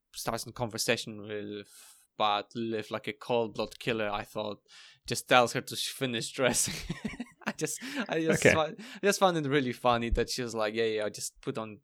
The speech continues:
Speaker 1: you know, finish dressing up, and then
Speaker 2: Hmm.
Speaker 1: we can talk later."
Speaker 2: Y-, yeah, it's, it's, uh, uh, uh, we'll definitely come back to this 'cause Lilith's kind of attitude in this whole thing is an interesting thing to talk about, I think.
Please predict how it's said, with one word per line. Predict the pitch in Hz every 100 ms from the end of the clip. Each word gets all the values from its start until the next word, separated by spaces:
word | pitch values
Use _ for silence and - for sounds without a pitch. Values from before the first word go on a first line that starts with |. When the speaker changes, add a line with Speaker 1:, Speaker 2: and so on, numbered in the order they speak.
| _
Speaker 1:
you | 113
know, | 104
finish | 101 143 117 -
dressing | 113 107 110 107
up, | 104 104
and | 107 107
then | 104 147 - - - _ -
Speaker 2:
Hmm. | 107 95
Speaker 1:
we | 131
can | 131
talk | 120 123
later." | - 110 - 107
Speaker 2:
Y-, | - - _ _ - - -
yeah, | 131 135 110
it's, | 113
it's, | 127 -
uh, | - - - - -
uh, |
uh, | - 113 101 - _ -
we'll | 123 123 117
definitely | 123 110
come | 113 104
back | -
to | -
this | 90
'cause | 95 95 - 101 - -
Lilith's | 110 107 104
kind | - 104
of | 95
attitude | 95 90 - - 90 80 - - _
in | - 90
this | 92
whole | 95 92
thing | - 85
is | 87
an | 90
interesting | 90 92 92 95 87 87 - _ _ -
thing | 98 87
to | -
talk | - 87
about, | 95 80 76
I |
think. | - -